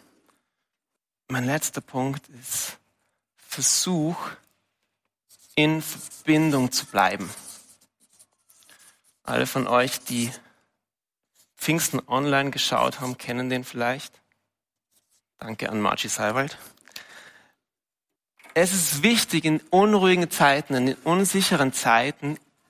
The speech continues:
gut in Verbindung, gut in Verbindung zu bleiben.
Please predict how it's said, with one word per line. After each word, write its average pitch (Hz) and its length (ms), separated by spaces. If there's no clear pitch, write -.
gut 190 400
in 147 160
Verbindung, 147 720
gut 170 180
in 180 100
Verbindung 151 480
zu 120 140
bleiben. 120 420